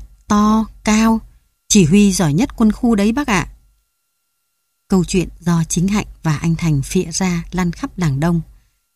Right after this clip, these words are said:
Hạnh đi đến đâu cũng có người vồn vã chúc mừng. "Sướng nha, chồng mày nó đã lên thiếu tá rồi hả? Chà, to nhất làng đấy."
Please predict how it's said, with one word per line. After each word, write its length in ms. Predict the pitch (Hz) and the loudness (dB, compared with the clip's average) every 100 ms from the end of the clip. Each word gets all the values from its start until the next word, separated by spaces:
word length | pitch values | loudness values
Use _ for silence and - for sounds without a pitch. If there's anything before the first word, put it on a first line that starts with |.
| _ | _
Hạnh 180 | 208 190 | -2 0
đi 120 | 220 | 0
đến 200 | 196 202 | 2 0
đâu 300 | 220 220 214 - | 0 0 -2 -6
cũng 220 | - 196 226 | -4 -2 -2
có 220 | 190 190 | -2 0
người 320 | 220 180 151 | 2 2 0
vồn 280 | 139 165 147 | 2 2 2
vã 220 | 151 - - | 0 -6 -4
chúc 200 | 302 - | -2 2
mừng. 240 | 170 147 131 _ _ _ _ - | 2 2 -2 _ _ _ _ -4
"Sướng 380 | - 208 226 294 | 0 4 4 4
nha, 360 | 285 277 294 269 - _ _ - | 6 6 4 0 -10 _ _ 0
chồng 260 | 220 170 160 | 2 4 4
mày 320 | 156 143 135 - | 2 0 -4 -2
nó 160 | 175 | 0
đã 120 | 185 190 | 0 0
lên 240 | 196 190 | 2 2
thiếu 200 | - 196 | 2 -2
tá 320 | - 208 220 294 | 0 -2 0 0
rồi 160 | 202 | 2
hả? 300 | 156 151 147 - - _ _ _ - | 2 2 0 -4 -16 _ _ _ 0
Chà, 460 | 208 170 147 131 - _ _ | 2 4 0 -4 -12 _ _
to 260 | 185 175 165 | -2 0 2
nhất 220 | 180 269 | 0 0
làng 300 | 196 170 143 | -2 -2 -2
đấy." 240 | 165 233 | 0 -2